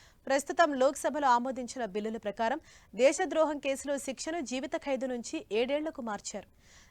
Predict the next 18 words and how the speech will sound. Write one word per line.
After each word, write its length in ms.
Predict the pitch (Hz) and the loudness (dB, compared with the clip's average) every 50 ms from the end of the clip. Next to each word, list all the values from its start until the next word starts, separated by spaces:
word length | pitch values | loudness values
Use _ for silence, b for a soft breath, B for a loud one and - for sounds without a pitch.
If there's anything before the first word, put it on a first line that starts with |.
| b b | b b
నేరం 360 | 214 214 240 277 311 339 330 | 4 6 8 8 8 8 6
చేసి 340 | 302 - 320 330 311 - 359 | 2 0 -2 -2 -2 -2 -2
పారిపోయిన 440 | - 311 269 262 285 - 302 294 285 | 2 4 4 4 4 2 0 -2 2
వారు 220 | 262 269 262 285 | 2 2 2 2
తొంభై 340 | 269 - 262 247 247 247 285 | 0 -2 -4 -4 -2 -4 -2
రోజుల్లో 400 | 269 254 247 226 262 247 247 247 | -2 -2 -2 -2 -4 -4 -2 -2
లొంగిపోవాలి, 680 | 233 208 208 214 254 226 - 240 233 233 233 240 359 - - - | -2 -2 -4 -6 -6 -6 -4 -2 0 0 0 0 -2 -4 -10 -6
లేదంటే 460 | 185 196 208 208 240 247 - 349 415 - B B B B B B | -4 -2 -2 0 -2 -4 -4 -6 -10 -10 B B B B B B
వారి 220 | 208 254 269 302 330 | 8 10 10 10 10
తరపున 400 | - 285 277 311 - 330 311 311 | 8 4 2 2 2 2 0 0
ప్రభుత్వ 480 | 311 - 277 247 226 277 285 - 330 | 2 2 0 0 0 -2 -4 -2 -2
న్యాయవాదిని 580 | 277 262 247 233 240 269 254 285 277 240 269 262 | 0 4 6 6 6 4 4 0 -2 0 -2 -2
పెట్టి 300 | 262 - 240 226 - 403 | -2 -2 -2 -2 -2 -4
తీర్పునిప్పిస్తారు. 840 | 381 - 277 277 269 - 262 226 - - 220 - - - 208 - - _ b b b b b b b | -2 -2 -4 -4 -4 -4 -6 -6 -6 -6 -10 -8 -6 -6 -8 -8 -8 _ b b b b b b b
దోషులను 580 | 185 220 254 311 339 - 359 339 339 320 330 | 4 6 6 6 6 4 2 4 4 4 4
విదేశాల 540 | 311 226 247 240 320 339 359 - 359 339 320 | 2 0 0 0 2 0 2 2 2 2 2
నుంచి 280 | 320 302 294 - 302 302 | 2 -2 -4 -4 -6 -6
తీసుకువచ్చి 640 | - 285 269 262 - - 277 262 247 - - 330 | -6 -6 -8 -8 -6 -4 -4 -4 -2 -2 -4 -6